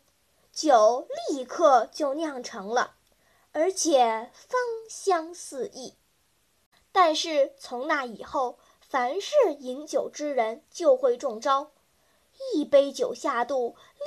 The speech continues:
立刻诗兴大发，如同读书人；两杯酒下肚，脸红脖子粗，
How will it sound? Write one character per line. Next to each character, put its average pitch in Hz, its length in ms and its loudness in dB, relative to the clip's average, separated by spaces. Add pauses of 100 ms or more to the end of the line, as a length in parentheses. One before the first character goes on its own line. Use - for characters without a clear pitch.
(120)
立 277 160 -6
刻 330 460 8
诗 330 360 -8
兴 240 300 -6
大 247 220 -10
发， 277 320 2 (320)
如 311 200 -6
同 302 420 -6
读 269 340 -10
书 - 180 -4 (160)
人； 214 260 -6 (760)
两 330 480 2
杯 - 100 -2 (220)
酒 240 180 -2
下 262 300 -6
肚， 254 340 -6 (260)
脸 339 380 4
红 330 320 -4
脖 180 220 0
子 - 160 0
粗， 349 360 -6